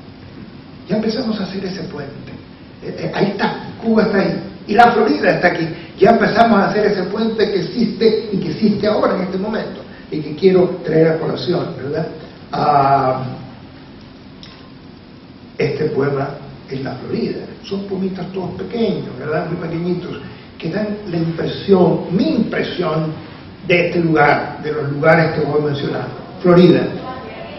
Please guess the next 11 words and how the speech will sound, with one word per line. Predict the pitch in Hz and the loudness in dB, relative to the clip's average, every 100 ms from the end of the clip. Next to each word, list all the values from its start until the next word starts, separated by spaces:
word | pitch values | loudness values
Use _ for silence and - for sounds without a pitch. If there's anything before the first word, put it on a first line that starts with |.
| - - - - - | -14 -14 -14 -14 6
cerca | 190 196 202 196 190 | 10 12 10 6 8
del | 190 180 180 | 10 8 8
mar, | 180 202 202 196 - - - - - - - | 8 10 10 8 2 -6 -10 -12 -12 -12 4
mar | 170 170 165 | 8 8 8
de | |
un | 165 165 | 8 10
lado | 175 175 170 160 | 12 12 10 6
y | 147 | 4
de | |
otro | 160 160 151 | 2 4 4
lado. | 151 151 151 151 | 4 4 4 4